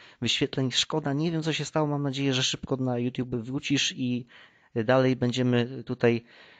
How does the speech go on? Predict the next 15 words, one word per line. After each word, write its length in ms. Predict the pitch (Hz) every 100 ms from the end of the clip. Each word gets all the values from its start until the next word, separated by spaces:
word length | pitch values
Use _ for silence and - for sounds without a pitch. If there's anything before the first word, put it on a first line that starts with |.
| _
e, 260 | 110 107 107
komentować 560 | - 127 131 147 135 131
swoje 260 | - 127
filmiki, 400 | - 131 131 131
lajkować, 640 | 127 120 135 123 120 - 123
bo 520 | 113 113 113 113 113
naprawdę 300 | 135 151 139
fajna, 580 | - - 156 143 131 127
e, 240 | 123 120
fajna 240 | 143 135 127
sprawa 360 | - 135 127
tutaj, 500 | - 120 117 113 120
e, 360 | 110 110 110 107 - _ _ - _ _ _ _ _ 110 107 107
e, 40 |
to, 160 | 104